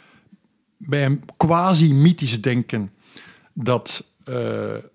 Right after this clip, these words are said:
alles probeert te herleiden uit één, eh, natuurelement. Anderzijds is hij wel al degene die zegt, we moeten zoeken naar, of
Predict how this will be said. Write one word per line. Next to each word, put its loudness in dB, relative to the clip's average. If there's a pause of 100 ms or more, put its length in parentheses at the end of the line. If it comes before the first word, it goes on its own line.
(160)
alles 0
probeert -2
te -4
herleiden -2
uit -4
één, 0 (320)
eh, -10
natuurelement. 0 (760)
Anderzijds 2
is -2
hij 0
wel -2
al -4
degene -2
die -6
zegt, -6
we 0
moeten -2
zoeken -2
naar, -4
of -8